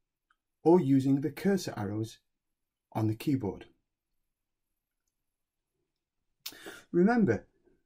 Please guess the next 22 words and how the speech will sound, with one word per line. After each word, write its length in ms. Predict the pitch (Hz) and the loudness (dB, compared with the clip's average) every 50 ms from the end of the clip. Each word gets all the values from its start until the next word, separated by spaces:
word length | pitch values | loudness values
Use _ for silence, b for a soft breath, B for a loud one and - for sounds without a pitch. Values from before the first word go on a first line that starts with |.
| _ _ | _ _
the 100 | - 160 | -4 -2
further 380 | - - - 240 262 262 233 247 | -2 2 2 2 2 2 0 0
you 240 | 220 220 220 220 | 0 0 0 0
zoom 220 | 196 156 185 175 170 | 0 2 4 4 6
into 260 | 180 190 190 - 175 | 6 4 2 2 -4
the 60 | 135 | -2
drawing, 440 | 123 151 175 175 127 95 95 107 - - _ _ _ _ _ _ | 0 2 2 2 2 0 -2 -4 -6 -10 _ _ _ _ _ _
the 60 | - | 0
more 260 | 135 165 196 226 226 - | 2 2 4 2 0 -2
accurate 580 | - 196 190 - - 123 104 101 104 - - - _ _ _ - | -4 -6 -6 -4 -4 -4 -4 -4 -6 -8 -18 -20 _ _ _ -8
this 240 | 117 139 135 - | -8 -6 -6 -4
movement 460 | 143 143 147 135 135 139 135 135 - - | -2 -2 -2 0 0 -2 -2 -2 -4 -6
will 140 | 127 117 | -6 -4
be. 320 | - 120 107 90 82 - _ _ _ _ _ _ _ _ _ _ _ _ _ _ _ _ _ _ _ _ _ _ _ _ _ _ _ _ _ _ _ _ _ _ _ _ _ _ _ _ _ _ _ _ _ _ _ _ _ _ _ _ _ _ _ _ _ _ _ _ _ _ _ _ _ _ | -2 -2 -2 -2 -4 -8 _ _ _ _ _ _ _ _ _ _ _ _ _ _ _ _ _ _ _ _ _ _ _ _ _ _ _ _ _ _ _ _ _ _ _ _ _ _ _ _ _ _ _ _ _ _ _ _ _ _ _ _ _ _ _ _ _ _ _ _ _ _ _ _ _ _
There 120 | - 196 214 | 2 2 2
are 60 | 202 | 2
several 380 | 202 - - 262 247 254 233 190 | 0 0 0 0 0 2 0 2
ways 260 | 135 123 123 131 - | 2 2 0 0 -4
to 140 | - - 127 | -8 -4 -2
edit 240 | 117 117 113 - | -2 -2 -4 -6
a 40 | - | -10
bay, 260 | 90 - 107 143 165 | -8 -6 -6 -6 -6